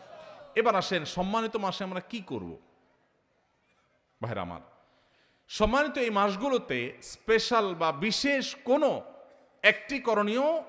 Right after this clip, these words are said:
আলাদা করে কোরআন হাদিসে কোথাও আসে নাই যে এটা করতে হবে।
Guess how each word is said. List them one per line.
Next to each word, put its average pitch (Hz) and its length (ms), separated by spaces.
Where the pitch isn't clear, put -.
আলাদা 240 320
করে 233 260
কোরআন 185 220
হাদিসে 170 240
কোথাও 147 300
আসে 117 240
নাই 127 120
যে 127 200
এটা 190 220
করতে 131 320
হবে। 82 200